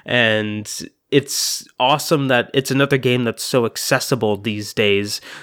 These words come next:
through being, uh, re-released, and it's, it's fun to pick up and play every now and then.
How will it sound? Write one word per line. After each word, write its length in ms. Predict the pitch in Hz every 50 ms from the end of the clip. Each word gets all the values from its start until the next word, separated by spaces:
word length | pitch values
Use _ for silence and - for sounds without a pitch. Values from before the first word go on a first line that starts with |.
| - _ -
through 200 | 131 127 123 120
being, 440 | - 123 120 120 117 117 113 113 113
uh, 140 | 104 104
re-released, 840 | 104 101 113 127 123 110 113 113 110 113 117 107 101 - - - -
and 120 | 104 107
it's, 220 | 107 - - - - -
it's 200 | - 180 - -
fun 240 | - 226 240 247 208
to 40 | 196
pick 240 | - - 160 156 -
up 140 | 135 -
and 140 | 139 117 107
play 260 | - 120 117 113 104
every 220 | 104 95 98 98 101
now 240 | 98 95 95 95 98
and 120 | 101 101
then. 200 | 98 101 101